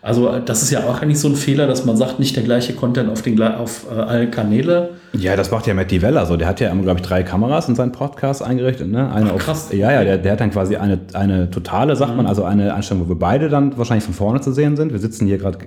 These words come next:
Speaker 2: uns gegenüber, vor, in, zwischen uns ist das Mikro, neben uns ist ein Tisch, dann hätte man jetzt eine Kamera, die uns beide von der Seite zeigt.
Speaker 1: Mhm.
Speaker 2: Dann hätte man wahrscheinlich nochmal zwei Overshoulders, also über meine Schulter rüber auf dich eine Kamera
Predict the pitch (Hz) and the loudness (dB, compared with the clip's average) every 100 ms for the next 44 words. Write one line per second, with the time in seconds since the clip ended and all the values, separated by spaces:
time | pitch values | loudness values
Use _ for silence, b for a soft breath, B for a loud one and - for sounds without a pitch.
0 | 104 101 95 104 143 147 - 123 117 120 | -6 -2 0 0 0 0 -2 0 0 -2
1 | 117 - 143 139 107 101 123 196 - 180 | -4 -2 2 2 2 2 2 0 2 0
2 | 180 B B B B 113 123 113 104 101 | -2 B B B B 2 2 0 0 0
3 | 90 196 - 110 120 113 110 98 117 110 | 0 0 0 0 2 0 0 0 2 2
4 | 101 92 92 113 143 120 98 123 165 - | 2 0 0 2 2 2 2 2 0 -2
5 | 160 156 151 - B B 120 98 95 110 | -2 -2 -6 -18 B B -2 0 0 2
6 | 107 110 110 107 104 101 123 135 131 135 | 2 2 2 0 0 -2 0 0 0 0
7 | 135 127 87 95 101 98 98 95 131 143 | 2 2 0 -2 0 0 0 0 0 0
8 | 113 127 101 - - 185 180 - 135 139 | 0 0 0 -2 -2 -2 -2 -2 0 2
9 | 139 135 127 127 | 2 0 0 -2